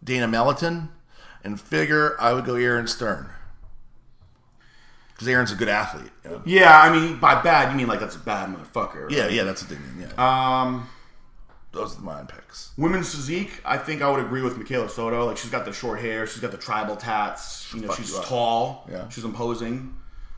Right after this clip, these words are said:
Speaker 2: Um, so I think that's a very good one. Uh, we're going through all of them. Figure, I mean, yeah, Aaron Stern's a world-class athlete.
Speaker 1: Yeah.
Speaker 2: Although I don't picture her as a fighter.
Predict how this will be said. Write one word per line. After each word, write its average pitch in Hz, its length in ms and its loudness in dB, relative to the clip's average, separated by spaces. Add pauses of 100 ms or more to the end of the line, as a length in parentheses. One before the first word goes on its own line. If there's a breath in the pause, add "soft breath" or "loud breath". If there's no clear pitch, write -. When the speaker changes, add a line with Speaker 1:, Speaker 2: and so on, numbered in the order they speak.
(220 soft breath)
Speaker 2:
Um, 110 400 0
so 123 140 -6
I 117 60 0
think 117 160 -6
that's 127 160 -2
a 117 40 -6
very 104 220 -6
good 101 220 -10
one. 107 440 -8 (180)
Uh, 101 560 -6 (180)
we're 110 80 -10
going 107 160 -8
through 101 140 -8
all 107 140 -4
of - 20 -8
them. 104 80 -10
Figure, 170 480 -2
I 147 60 -4
mean, 147 120 -4
yeah, 202 180 -4
Aaron 147 220 0
Stern's 147 300 -2
a 113 40 -4
world-class 110 640 -2
athlete. 117 380 -2
Speaker 1:
Yeah. 87 100 -8 (160)
Speaker 2:
Although 202 200 2
I 208 60 10
don't 330 160 2
picture 311 220 -4
her 226 160 0
as 170 140 -2
a - 40 -10
fighter. - 500 -8